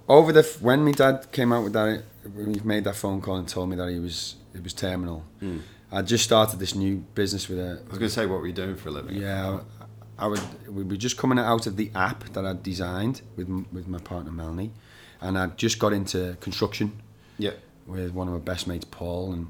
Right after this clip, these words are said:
Speaker 1: and we started a building company, um, called W C G, and we were, he's, he's a master, a master builder. He's built many of the skyscrapers in the city,
Speaker 2: Mm.
Speaker 1: and he wanted to, he didn't have the, <clears throat> he wanted the help to be able to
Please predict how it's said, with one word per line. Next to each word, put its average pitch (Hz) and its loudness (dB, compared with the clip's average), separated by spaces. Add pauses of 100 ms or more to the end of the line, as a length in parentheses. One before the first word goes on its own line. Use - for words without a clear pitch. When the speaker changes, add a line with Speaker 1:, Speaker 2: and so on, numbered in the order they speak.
Speaker 1:
and 92 -6
we 92 -4
started 87 -4
a 85 -10
building 90 -6
company, 92 -8 (280)
um, 87 -10
called 85 -8
W 92 -6
C 95 -4
G, 123 4
and 107 2 (420)
we 110 0
were, 107 -2
he's, 104 4 (100)
he's - -4 (480)
a 87 -8
master, 95 -4 (500)
a - -10
master 95 0
builder. 87 -4
He's 95 -4
built 90 -6
many 92 -4
of 87 -6
the 87 -6 (160)
skyscrapers 90 -6
in 87 -4
the 80 -6
city, 101 -4 (100)
Speaker 2:
Mm. 76 -6 (220)
Speaker 1:
and 90 -4
he 92 0
wanted 90 -6
to, 87 -4 (400)
he 202 -4
didn't 117 6
have 139 -4
the, 123 -2 (220)
<clears throat> - -20
he 113 2
wanted 117 8
the 104 4
help 131 10
to - -4
be 113 8
able 107 8
to 98 2